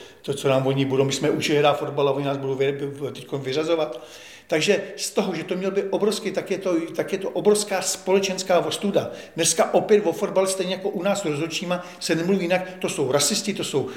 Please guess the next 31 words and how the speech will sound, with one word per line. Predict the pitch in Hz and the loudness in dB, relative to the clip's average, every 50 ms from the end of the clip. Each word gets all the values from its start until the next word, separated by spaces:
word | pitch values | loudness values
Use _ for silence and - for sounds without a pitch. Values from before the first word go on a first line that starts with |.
| - - | -12 -8
to | - 160 | -6 -4
jsou | - - 139 120 107 | -2 -2 -2 0 0
řezníci, | 156 170 165 - 202 196 196 196 | 0 0 0 0 0 0 0 0
to | - - - | -2 -4 -4
jsou | - 170 143 | -2 -2 -2
brutální. | 127 151 147 - 190 180 - - - - - | -2 -2 2 4 4 4 4 2 -6 -6 -2
Bavíme | 135 147 156 175 180 190 175 | 0 2 2 2 2 2 2
se | - 156 - - - - - | 0 0 -2 -4 -8 -10 -6
o | 165 | -6
způsobu | 147 - - 196 190 - 196 180 185 175 | -6 -4 -2 -2 0 2 2 4 4 4
hry | 165 170 180 190 196 - | 4 4 4 4 4 2
a | 165 151 | 2 2
to, | - 175 165 - - - - | 4 2 2 2 -2 -4 0
a | - 143 | 2 4
o | 143 156 | 4 4
chování | 151 175 170 160 165 165 165 165 165 | 4 4 6 6 6 6 4 2 -2
jako | 156 - 170 147 | -2 -2 -2 -2
Slávie. | - 151 131 131 131 139 135 120 104 95 - - - - - - | 0 2 2 4 6 6 6 4 2 -2 -6 -12 -14 -16 -14 -2
Jedno, | - 180 190 196 156 - 120 117 | 0 0 2 2 0 -4 -4 -6
jasně | 135 135 - - 165 | -6 -6 -4 -6 -6
prokazatelný, | 147 175 165 - 180 160 156 170 170 180 175 175 175 175 175 185 214 | -4 -4 -4 -2 -2 -2 -2 -2 0 2 2 2 2 -2 -8 -10 -12
druhý, | 220 - - 196 180 175 160 135 - - - - - _ _ | -10 -6 -4 -4 -4 -4 -4 -8 -8 -10 -14 -18 -20 _ _
v | _ _ | _ _
pozici | - 165 147 185 190 190 - 135 120 - | -8 -6 -4 -4 -4 -4 -6 -8 -10 -12
neprokazatelnosti, | - - 135 123 - 151 135 131 143 139 139 147 143 147 143 143 - - 151 147 151 165 - - - - - | -12 -12 -12 -8 -6 -4 -2 -2 -2 -2 -2 -4 -4 -4 -4 -6 -6 -4 -4 -4 -4 -4 -6 -12 -16 -14 -8
nebo | - 147 143 151 131 117 127 127 | -6 0 2 2 2 2 2 -2
možná, | 139 139 139 151 147 139 | -2 -2 0 2 0 2
že | 131 135 127 113 - - - - - - | 2 0 -2 -2 -4 -8 -14 -16 -8 -4
někdo | 139 143 139 151 147 143 131 110 | -2 0 4 4 4 4 2 0
se | - - 135 | -2 -2 -2
nakonec | 127 123 120 - 151 143 139 139 - - | -2 -2 -2 -2 0 0 0 0 -2 -6